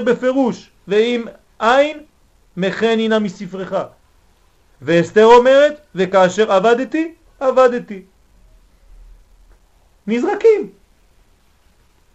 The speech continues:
מסירות נפש. אסתר צמה שלושה ימים כדי לבטל את הגזרה. מה זה לצום שלושה ימים?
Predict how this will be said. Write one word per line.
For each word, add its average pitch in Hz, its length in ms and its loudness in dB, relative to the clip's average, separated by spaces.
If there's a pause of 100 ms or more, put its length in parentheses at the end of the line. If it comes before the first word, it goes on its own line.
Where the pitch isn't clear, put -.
(140)
מסירות 302 460 -2
נפש. 302 600 -2 (640)
אסתר 277 500 2
צמה 294 500 4
שלושה 262 600 0
ימים 269 500 0
כדי 254 300 0
לבטל 254 440 0
את 254 120 -8
הגזרה. 233 460 0 (720)
מה 190 120 -6
זה 233 100 -4
לצום 196 280 -6
שלושה 180 340 -6
ימים? 175 240 -6